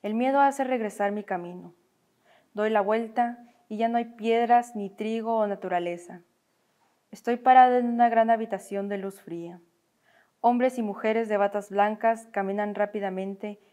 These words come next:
entre camillas y pasillos. Sostienen a otras personas, tapan sus ojos y parecen inducirlos a un profundo sueño.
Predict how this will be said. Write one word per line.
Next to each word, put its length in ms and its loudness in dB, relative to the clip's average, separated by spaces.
entre 260 -6
camillas 560 -4
y 20 -14
pasillos. 580 -12
Sostienen 420 0
a 80 4
otras 240 -2
personas, 840 -2
tapan 280 -2
sus 220 -18
ojos 440 -4
y 80 -8
parecen 420 0
inducirlos 680 -4
a 40 -2
un 120 -6
profundo 360 -12
sueño. 380 -14